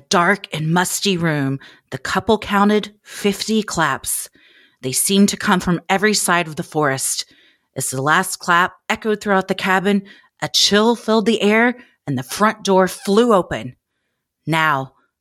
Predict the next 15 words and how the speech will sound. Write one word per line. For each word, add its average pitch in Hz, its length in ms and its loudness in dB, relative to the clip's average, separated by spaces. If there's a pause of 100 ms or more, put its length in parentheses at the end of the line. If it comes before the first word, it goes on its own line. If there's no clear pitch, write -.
(120)
the 127 160 -10
only 175 240 2
sounds 208 560 0
were 156 80 -10
the 127 80 -12
screams 160 500 -2
of 131 200 -8
Beth 170 240 -2
and 165 120 -2
James 151 580 -2 (420)
as 127 100 -8
the 135 100 -10
cabin 165 460 -2
became 185 380 -2
filled 143 580 -2